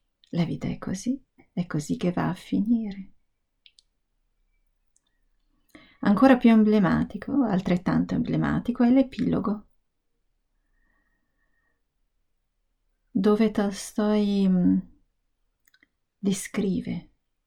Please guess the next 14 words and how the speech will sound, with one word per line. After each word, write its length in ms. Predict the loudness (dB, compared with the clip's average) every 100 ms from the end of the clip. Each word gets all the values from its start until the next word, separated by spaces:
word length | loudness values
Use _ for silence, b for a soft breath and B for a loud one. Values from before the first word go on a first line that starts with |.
| _ _ _ _
e 140 | -8 -4
propone 800 | -4 -6 -4 -2 0 0 -2 -4 _ _ _ _ _ _ _ _ 0
modelli 840 | 2 2 0 -2 -4 -8 -10 -14 _ _ _ _ _ _ _ _ _ 0
di 180 | 2
vita 260 | 2 0 0
intima 760 | 2 2 2 -2 -4 -4 -4 -12 _ _ _ _ _
e 120 | -4 0
di 100 | 0
vita 260 | -2 -4
collettiva 800 | -2 -2 -2 -4 -6 -4 -4 -8 -14 -20 _ _ _ _ _ _ _ _ _ _ _ _ _ _ _ _ _ _
e 100 | 0
delle 200 | 2 2
chiavi 300 | 0 -2 -2
semplicissime 1400 | -4 -2 -2 -2 -4 -6 -4 -6 -8 -10 -8 -6 -6